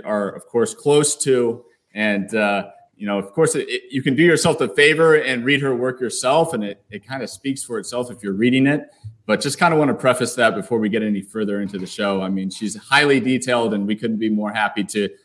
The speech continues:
talk with her today about some, uh, subjects around the N B A. But before we do that,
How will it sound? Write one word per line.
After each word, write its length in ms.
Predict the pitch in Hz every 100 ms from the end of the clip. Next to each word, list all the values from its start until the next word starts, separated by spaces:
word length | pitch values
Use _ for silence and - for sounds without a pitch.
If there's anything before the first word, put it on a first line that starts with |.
| _
talk 240 | - 120 117
with 140 | 110
her 120 | 120
today 320 | 107 98 104 104
about 360 | 98 98 - _ _
some, 400 | - 110 101 101
uh, 300 | 98 95 90 - _ _
subjects 440 | - 151 143 139
around 360 | 120 110 120 120
the 140 | 113
N 100 | 110
B 160 | 101 101
A. 140 | 98
But 180 | 92 98
before 360 | 127 127 202 175
we 140 | 156
do 240 | 135 139 131
that, 400 | 113 98 -